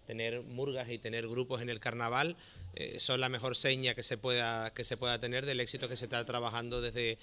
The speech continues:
que se está haciendo desde el propio ayuntamiento, porque no tendría sentido, seguro que para ningún municipio, el celebrar un carnaval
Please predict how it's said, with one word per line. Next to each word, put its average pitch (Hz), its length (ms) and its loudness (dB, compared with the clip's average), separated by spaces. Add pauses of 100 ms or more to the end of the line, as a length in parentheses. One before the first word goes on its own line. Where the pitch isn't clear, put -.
(220)
que 127 80 -4
se 120 40 -6
está 135 100 -4
haciendo 151 220 -2
desde 139 200 2
el 131 60 -2
propio 135 240 -2
ayuntamiento, 135 500 -6
porque 113 160 -10
no 117 80 -8
tendría 123 560 -4 (320)
sentido, 131 440 0
seguro 120 300 -2
que 117 80 -6
para 110 200 -4
ningún 113 280 -6
municipio, 123 500 -2
el 127 140 0
celebrar 113 460 -2
un 120 80 -4
carnaval 120 560 -2